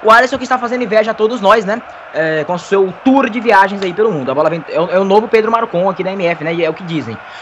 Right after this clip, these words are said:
A bola sai de novo em lateral aqui pra equipe da, do, do Porto, no lado direito, na marca de nove minutos do primeiro tempo de partida no Estádio do Dragão. Vamos pra cobrança do lateral por ali, pelo lado direito, vem se apresentando pra fazer a cobrança por ali o Maxi Pereira.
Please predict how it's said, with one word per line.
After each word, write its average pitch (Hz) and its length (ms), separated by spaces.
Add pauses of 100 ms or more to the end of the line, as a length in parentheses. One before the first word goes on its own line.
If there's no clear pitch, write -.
(140)
A 135 60
bola 165 160
sai 175 220
de 160 80
novo 170 160
em 170 40
lateral 170 320
aqui 170 240
pra 165 140
equipe 160 240
da, 165 200
do, 151 220
do 147 120
Porto, 185 300
no 170 80
lado 180 180
direito, 170 260
na 175 100
marca 185 220
de 170 100
nove 247 300
minutos 196 300
do 180 100
primeiro 175 320
tempo 165 320 (320)
de 160 80
partida 165 320
no 165 140
Estádio 170 340
do 165 120
Dragão. 165 440 (420)
Vamos 156 240
pra 160 120
cobrança 160 340
do 156 80
lateral 165 300
por 156 100
ali, 165 160
pelo 165 140
lado 160 280
direito, 165 300
vem 165 140
se 165 80
apresentando 165 400
pra 165 100
fazer 156 200
a - 20
cobrança 156 260
por 156 120
ali 160 120
o 160 80
Maxi 156 320
Pereira. 165 460